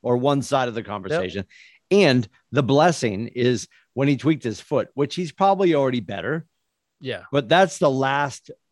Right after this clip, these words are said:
Speaker 1: file footage the general managers have in their head, is that
Speaker 2: Yeah.
Speaker 1: he wa-, something was tweaked, right? And
Speaker 2: Yeah,
Speaker 1: at his
Speaker 2: yeah.
Speaker 1: age, which I get to say 'cause I'm fifty, at his age, right?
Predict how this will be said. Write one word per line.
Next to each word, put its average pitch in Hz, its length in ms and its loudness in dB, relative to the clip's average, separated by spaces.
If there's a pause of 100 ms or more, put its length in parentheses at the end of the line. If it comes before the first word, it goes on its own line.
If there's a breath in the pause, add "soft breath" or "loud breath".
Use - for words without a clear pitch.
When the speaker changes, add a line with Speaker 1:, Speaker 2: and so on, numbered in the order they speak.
Speaker 1:
file 135 420 2
footage 101 500 -8
the 110 100 -4
general 113 300 0
managers 113 440 -4
have 107 180 -4
in 92 80 -8
their 90 140 -8
head, 80 320 -4 (1200)
is 117 180 -2
that 120 220 2
Speaker 2:
Yeah. 127 140 0
Speaker 1:
he 131 140 0
wa-, 127 160 2 (140)
something 170 400 2
was 110 160 -2
tweaked, - 460 -8 (160)
right? 110 340 0 (240)
And 131 140 0
Speaker 2:
Yeah, 131 80 2
Speaker 1:
at 120 80 2
his 147 220 4
Speaker 2:
yeah. 143 80 6
Speaker 1:
age, 107 460 -4
which 107 200 -2
I 110 80 2
get 107 160 -2
to - 80 -18
say 98 180 0
'cause 90 120 -8
I'm 90 140 -8
fifty, - 320 -10 (300 loud breath)
at 131 160 2
his 151 260 6
age, 101 420 2
right? 120 220 2